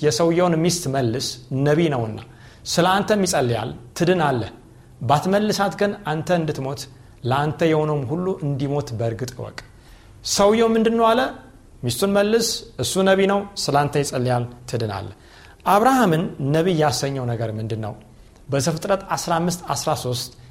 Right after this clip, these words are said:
የትንቢት መንፈስን መቀበሉ ነው። ምክንያቱም ዘፍጥረት አስራ አምስት አስራ ሦስት ላይ እግዚአብሔር አብርሃምን አለው፣ "ዘርህ ለእርሱ ባልሆነች ምድር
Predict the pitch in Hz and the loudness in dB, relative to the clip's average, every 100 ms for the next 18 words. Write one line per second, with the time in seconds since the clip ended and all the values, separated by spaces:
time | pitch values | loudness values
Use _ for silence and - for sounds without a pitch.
0 | - 135 127 156 156 143 135 123 120 123 | -8 -6 -2 -2 -2 -2 -4 -2 -4 -4
1 | 113 113 113 107 101 107 - - - - | -6 -8 -8 -8 -10 -14 -18 -20 -20 -20
2 | - - - 135 175 185 151 151 196 180 | -20 -20 -10 0 0 2 0 0 0 -2
3 | 180 - 185 190 185 - 165 190 - 185 | -2 -2 0 0 -4 -6 -6 -4 -4 -4
4 | 147 123 135 123 127 147 151 139 135 139 | -2 -2 -4 -4 0 2 2 2 2 2
5 | 131 101 98 - - - - - - 127 | 0 -4 -10 -18 -20 -20 -20 -16 -2 4
6 | 190 220 208 196 - 185 175 170 160 160 | 6 8 6 4 2 4 4 2 0 0
7 | 139 | 0